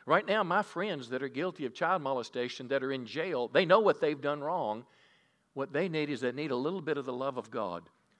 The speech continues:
not to approve their actions or to say the age of consent should be lowered, but to meet them at the cross. Come on now.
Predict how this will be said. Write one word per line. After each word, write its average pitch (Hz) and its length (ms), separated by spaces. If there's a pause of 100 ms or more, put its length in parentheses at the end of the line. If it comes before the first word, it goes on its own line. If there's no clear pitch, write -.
(120)
not 147 300
to 135 140
approve 170 440
their 131 200
actions 104 680
or 117 100
to 123 80
say 147 240
the 127 200
age 135 260
of 110 120
consent 131 480
should 113 160
be 113 140
lowered, 113 400 (360)
but 127 180
to 120 100
meet 143 300
them 147 180
at 131 100
the 104 80
cross. 127 480
Come 143 200
on 107 160
now. 85 200